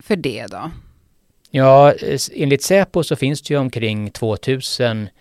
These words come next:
Speaker 2: våldsbejakande islamistiska extremister i Sverige. Och risken finns ju att de skulle kunna triggas av den här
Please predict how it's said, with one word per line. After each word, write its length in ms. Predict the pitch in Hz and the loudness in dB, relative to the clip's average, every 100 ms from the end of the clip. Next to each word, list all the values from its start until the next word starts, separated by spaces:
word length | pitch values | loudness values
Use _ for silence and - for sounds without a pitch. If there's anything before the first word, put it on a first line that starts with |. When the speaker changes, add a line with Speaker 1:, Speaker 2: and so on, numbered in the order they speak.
| - | -6
Speaker 2:
våldsbejakande 1040 | 120 107 - 113 139 147 - 143 131 123 | -4 -4 -4 -2 0 -2 -2 -4 -2 -2
islamistiska 760 | 123 107 120 104 98 - 98 104 | -4 -6 -8 -8 -10 -12 -12 -12
extremister 520 | - - 139 - - | -12 -6 -6 -6 -6
i 60 | 131 | -6
Sverige. 440 | - 107 113 120 - _ _ _ _ - | -4 -8 -8 -12 -16 _ _ _ _ -6
Och 240 | 127 113 | -4 0
risken 360 | 139 - 147 123 | -2 -2 -4 -2
finns 380 | 151 165 - | -2 -2 -2
ju 40 | 139 | -2
att 300 | 110 - - | -2 -6 -18
de 320 | 123 113 104 | -6 -4 -4
skulle 240 | 104 - 107 | -6 -8 -8
kunna 220 | 107 104 | -8 -8
triggas 720 | - 113 107 139 160 - - | -6 -6 -4 -2 -2 -4 -4
av 340 | 117 104 107 113 | -4 -4 -4 -6
den 160 | 110 | -6
här 260 | 104 104 | -6 -8